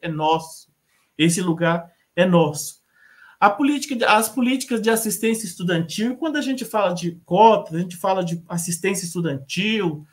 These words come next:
a gente fala também de bolsas para estudos, a,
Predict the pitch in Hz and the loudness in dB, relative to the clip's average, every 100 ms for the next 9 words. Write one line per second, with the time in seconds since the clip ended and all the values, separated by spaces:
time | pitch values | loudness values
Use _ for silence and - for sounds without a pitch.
0 | _ _ 135 202 220 214 202 208 196 185 | _ _ -4 -2 -2 2 2 2 -4 -4
1 | 165 123 127 208 240 233 - 165 - 165 | -4 -6 4 6 6 4 -4 -6 -2 -2
2 | 151 - 180 226 247 147 - - _ _ | -2 -4 -4 -2 -2 -4 -10 -20 _ _
3 | _ _ 151 170 | _ _ 2 2